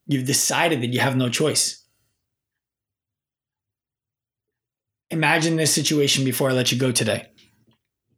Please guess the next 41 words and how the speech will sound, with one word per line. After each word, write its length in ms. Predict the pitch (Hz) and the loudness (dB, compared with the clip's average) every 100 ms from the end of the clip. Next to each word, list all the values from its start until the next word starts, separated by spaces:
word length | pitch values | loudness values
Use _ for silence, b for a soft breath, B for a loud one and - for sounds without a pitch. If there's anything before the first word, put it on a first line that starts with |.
| - - - | -8 -8 -4
Whatever 440 | 135 147 180 226 | 0 0 2 0
drives 560 | 156 139 127 147 131 131 | 0 0 2 2 0 0
the 100 | 135 | 0
most 540 | 131 143 170 - - | 2 2 0 -2 -4
pain 440 | - 156 98 101 - B B B B _ - | 0 2 0 -4 -20 B B B B _ 0
in 220 | 139 131 | 2 2
your 160 | 143 | 2
life 500 | 147 127 87 - - _ _ _ _ _ _ _ _ - | 2 2 -2 -8 -16 _ _ _ _ _ _ _ _ -4
that 60 | 135 | 0
you've 180 | 143 | 2
been 160 | 147 156 | 2 2
dealing 320 | 156 151 147 | 2 2 2
with 180 | 135 120 | 0 -2
for 400 | - 131 123 117 B B B | -2 0 0 -2 B B B
an 120 | 131 | -2
extended 560 | - - 147 151 147 127 | 0 0 0 2 0 0
period 180 | 139 | 0
of 100 | 127 | 0
time, 180 | 120 120 | -2 0
let's 180 | 135 135 | 0 0
call 240 | - 139 | 0 0
it 80 | 135 - - | 0 -4 -2
over 380 | 156 143 147 135 | 0 2 2 2
a 60 | |
month. 500 | 127 131 117 - - - _ _ _ _ _ _ _ | 2 2 0 -4 -18 -20 _ _ _ _ _ _ _
Let's 160 | 339 - | -4 0
call 160 | 254 220 | 0 0
it 40 | |
over 120 | 170 | 0
two 220 | - - | -2 0
months, 380 | 135 156 - - | 0 -2 -4 -6
'cause 200 | - 170 | -4 -2
there's 180 | 175 175 | 0 0
some 140 | 160 | 0
traumatic 380 | 139 151 135 117 | 0 0 0 0
stuff 180 | - 117 | -2 -2
that 120 | 135 | -2
lasts 260 | 131 127 147 | -2 0 0
over 140 | 117 | 0
a 40 | 113 | -2
month. 260 | 92 - | -4 -10